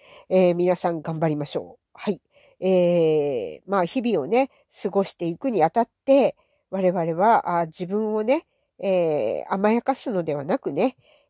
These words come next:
えー、まあ、日々勉強をしていくということが大事だということですね。はい。まあ、こういう記事が出るということは、あー、まあ、そういった、いわゆる予告なんですね。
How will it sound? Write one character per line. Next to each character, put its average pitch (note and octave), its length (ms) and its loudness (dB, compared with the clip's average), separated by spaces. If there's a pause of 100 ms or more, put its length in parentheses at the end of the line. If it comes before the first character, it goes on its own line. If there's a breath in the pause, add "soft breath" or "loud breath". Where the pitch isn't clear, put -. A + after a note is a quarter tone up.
え F3 640 0
ー、 - 80 -14
ま A3+ 160 0
あ、 - 160 -2
日 - 220 -10
々 E3+ 140 -6 (120)
勉 F#3 240 -2
強 G3+ 260 -2
を G3+ 100 0
し - 140 -8
て G3 100 -12
い B3 80 -4
く E4 140 -4
と D#4+ 100 -8
い A#3+ 80 -2
う F#3+ 60 -6
こ G3 120 -6
と - 100 -8
が C4+ 160 0
大 F#3 220 -4
事 D3 140 -14
だ B3 140 -2
と C#4+ 80 -6
い G#3 80 -2
う E3+ 60 -4
こ F#3 120 -8
と F#3 100 -4
で F3+ 100 -4
す - 140 -12
ね。 F3+ 180 -2 (580)
は G3 140 0
い。 - 120 0 (300 soft breath)
ま F#3+ 140 -2
あ、 F3 40 -4
こ A3 160 0
う A3 60 4
い A3 100 -2
う A3 80 -2
記 - 180 -8
事 G3+ 140 -4
が D3+ 180 -6
出 C4 140 2
る B3+ 120 -2
と E3+ 100 -8
い E3+ 100 -6
う D#3 60 -10
こ E3 120 -10
と D#3+ 140 -12
は、 E3+ 300 -2
あ C#3+ 800 -8 (100)
ー、 F3 40 -16
ま F#3+ 100 -2
あ、 B2 140 -4 (100)
そ G3 340 -2
う F#3+ 60 0
い F#3 60 -6
っ - 40 -14 (160)
た、 A#3 220 2 (540)
い F#3 100 -10
わ F#3 160 -2
ゆ G3+ 60 -6
る D3 180 -10 (120)
予 E3 320 -4 (680)
告 - 260 2 (2250)
な E3+ 160 -4
ん - 80 -10
で D3 80 -14
す - 140 -18
ね。 F#3 200 -8